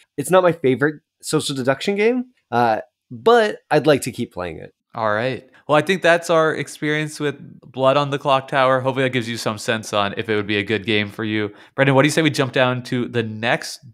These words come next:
Speaker 2: big player count game that we played, which was Guards of Atlantis two?
Speaker 1: Yeah, let's do it. Jake, do you wanna give the overview or do you want me to?
Speaker 2: Uh, I can give the overview, but jump in when I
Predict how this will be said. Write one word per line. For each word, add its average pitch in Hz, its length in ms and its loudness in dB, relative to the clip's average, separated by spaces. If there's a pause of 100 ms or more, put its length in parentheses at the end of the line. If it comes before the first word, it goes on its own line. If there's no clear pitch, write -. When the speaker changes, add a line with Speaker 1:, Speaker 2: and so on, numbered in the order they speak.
Speaker 2:
big 110 460 -2 (220)
player 113 340 2
count 107 400 -2
game 101 480 -2
that 107 80 -2
we 107 100 -2
played, 113 580 -2 (180)
which 107 240 -8
was 104 240 -4
Guards 117 560 2
of 117 120 0
Atlantis 110 720 2
two? 135 500 2 (240)
Speaker 1:
Yeah, 104 220 0
let's 131 260 2
do 113 200 2
it. 95 240 -2
Jake, 160 240 4
do 147 60 4
you 156 60 6
wanna 180 120 6
give 190 180 0
the 196 80 0
overview 196 340 2
or 175 160 4
do 113 60 -6
you 120 80 4
want 107 140 4
me 101 140 -2
to? 82 260 -10 (260)
Speaker 2:
Uh, 160 120 4
I 190 80 2
can 220 200 -4
give 185 220 -2
the 147 200 0
overview, 143 520 -2 (200)
but - 440 -2
jump 127 280 2
in 120 240 4
when 123 140 -2
I 110 260 2